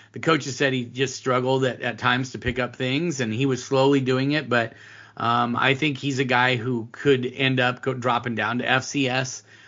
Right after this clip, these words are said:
or even, you know, maybe like a San Jose State or a, or a school like that, maybe U N L V, something like that, and, and he could find success there. But at, at this level,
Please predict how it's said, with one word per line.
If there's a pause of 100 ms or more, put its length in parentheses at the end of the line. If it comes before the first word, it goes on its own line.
(120)
or
even,
you
know,
maybe
like
a
San
Jose
State
or
a, (360)
or
a
school
like
that,
maybe
U
N
L
V,
something
like
that,
and,
and
he
could
find
success
there.
But
at,
at
this
level,